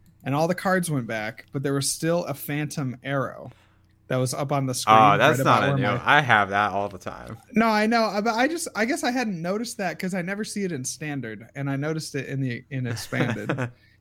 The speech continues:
Speaker 1: And then the other one, which was really big, and if you go on my Twitter, you'll actually be able to see, I posted a video about it. There was one game I was playing against a Gardevoir,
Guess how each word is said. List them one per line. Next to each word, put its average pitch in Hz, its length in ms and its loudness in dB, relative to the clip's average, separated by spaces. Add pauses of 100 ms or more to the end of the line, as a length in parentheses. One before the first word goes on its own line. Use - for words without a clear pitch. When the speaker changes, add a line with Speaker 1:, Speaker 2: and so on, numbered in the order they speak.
(520)
Speaker 1:
And 175 140 6
then 208 120 6
the 180 140 4
other 285 320 2
one, 147 320 -2
which 139 200 -4
was 127 200 -6
really 196 520 0
big, 117 540 -6
and 131 200 -4
if 131 160 -6
you 135 80 -4
go 147 220 -2
on 143 120 -2
my 127 160 -2
Twitter, 151 360 -4
you'll 120 180 -2
actually 123 320 -6
be 120 140 -6
able 117 160 -6
to 117 80 -6
see, 120 280 -6
I 117 60 -4
posted 123 380 -8
a 120 40 -6
video 120 380 -4
about 113 260 -4
it. 113 140 -8 (1080)
There 165 120 6
was 151 220 4
one 185 360 4
game 190 200 4
I 165 60 4
was 156 120 2
playing 147 280 -2
against 131 420 -4 (100)
a 120 380 -2 (400)
Gardevoir, 214 1040 0